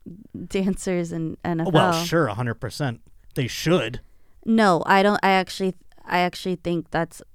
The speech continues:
Speaker 1: inappropriate for the teacher to have an OnlyFans. If the young kids see it,
Speaker 2: Well, they, how are they seeing it? It's not like she's showing
Speaker 1: they
Speaker 2: it to
Speaker 1: can
Speaker 2: them.
Speaker 1: go on to OnlyFans.
Speaker 2: Well, sure, but they could do that anyway.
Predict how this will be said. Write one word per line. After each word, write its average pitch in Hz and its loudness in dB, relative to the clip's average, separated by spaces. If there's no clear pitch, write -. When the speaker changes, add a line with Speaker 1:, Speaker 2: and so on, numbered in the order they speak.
Speaker 1:
inappropriate 160 -2
for 175 -2
the 165 -2
teacher 160 -6
to 160 -6
have 151 -4
an 156 -4
OnlyFans. 156 -4
If 349 2
the 302 4
young 294 4
kids 349 0
see 254 0
it, - 2
Speaker 2:
Well, 170 6
they, 117 -2
how 127 2
are 139 2
they 151 2
seeing 247 -4
it? 226 -12
It's - -8
not 160 2
like 127 0
she's 110 -8
showing - -4
Speaker 1:
they 320 8
Speaker 2:
it 381 2
to - 0
Speaker 1:
can 440 6
Speaker 2:
them. 320 8
Speaker 1:
go 220 6
on 180 4
to 165 2
OnlyFans. 165 -4
Speaker 2:
Well, 202 8
sure, 247 2
but 147 0
they 147 2
could 127 -2
do 135 2
that 127 2
anyway. 165 -4